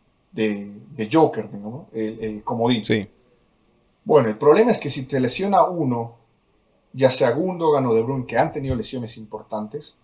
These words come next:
Speaker 1: ahí es donde tienes que modificar un poco. Y ahí puedes tal vez probar
Speaker 2: Correcto.
Speaker 1: con Foden y todo.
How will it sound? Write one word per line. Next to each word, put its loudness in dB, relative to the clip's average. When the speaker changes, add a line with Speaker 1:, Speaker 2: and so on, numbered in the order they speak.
Speaker 1:
ahí 6
es -2
donde 6
tienes -6
que -10
modificar -2
un -4
poco. -2
Y 0
ahí 4
puedes -4
tal -2
vez -6
probar 0
Speaker 2:
Correcto. 4
Speaker 1:
con 8
Foden 6
y -4
todo. -6